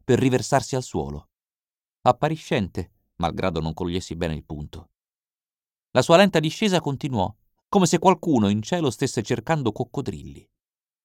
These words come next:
Mi ritrovai a trattenere il fiato, mentre i suoi piedi si avvicinavano al suolo,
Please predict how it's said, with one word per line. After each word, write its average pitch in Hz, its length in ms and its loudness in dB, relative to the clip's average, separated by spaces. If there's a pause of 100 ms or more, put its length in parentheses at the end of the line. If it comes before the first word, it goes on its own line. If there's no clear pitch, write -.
(400)
Mi 110 100 0
ritrovai 143 400 6
a 131 80 4
trattenere 131 520 0
il 104 100 0
fiato, 120 500 -2 (260)
mentre 131 240 4
i 139 40 4
suoi 135 200 0
piedi 156 260 0
si 117 100 -2
avvicinavano 120 540 0
al 120 80 -2
suolo, 90 480 -6